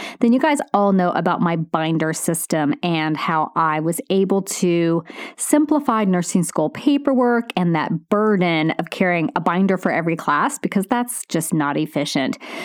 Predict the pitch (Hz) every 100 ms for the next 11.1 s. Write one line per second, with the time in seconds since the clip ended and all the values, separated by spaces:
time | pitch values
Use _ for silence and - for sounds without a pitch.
0 | - - 175 180 175 180 175 160 190 247
1 | 247 185 - 202 196 165 160 - - 180
2 | 226 185 165 156 175 240 - - - -
3 | - 185 170 170 170 180 - 180 180 160
4 | 165 175 208 180 220 247 247 277 247 190
5 | 190 - - - 180 170 175 - 165 160
6 | 156 156 156 143 - 151 151 - 156 160
7 | - 160 151 151 156 - 170 160 170 170
8 | 180 185 - 180 170 170 190 - 175 180
9 | 190 254 220 190 160 131 - 180 - -
10 | 175 165 151 139 117 120 87 - 196 -